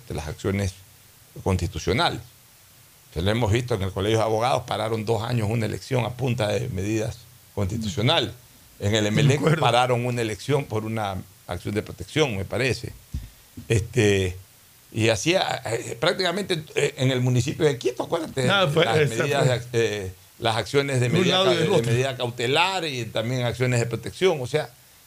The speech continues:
Speaker 1: desgraciadamente está sobrecargada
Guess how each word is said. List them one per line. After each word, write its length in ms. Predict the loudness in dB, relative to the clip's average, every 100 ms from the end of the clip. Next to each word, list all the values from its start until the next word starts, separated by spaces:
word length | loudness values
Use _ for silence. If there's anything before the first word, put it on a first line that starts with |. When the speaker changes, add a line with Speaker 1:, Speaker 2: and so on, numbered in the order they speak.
| -20 -16
Speaker 1:
desgraciadamente 1160 | 0 2 4 2 4 4 4 0 -6 -6 -8 -10 -12 -20 -20 -20 -20 -20 _ -20 -20 _ _ -4
está 480 | -2 2 2 2 0
sobrecargada 1300 | -6 2 4 4 2 -2 -4 -4 -2 -2 0 0 -2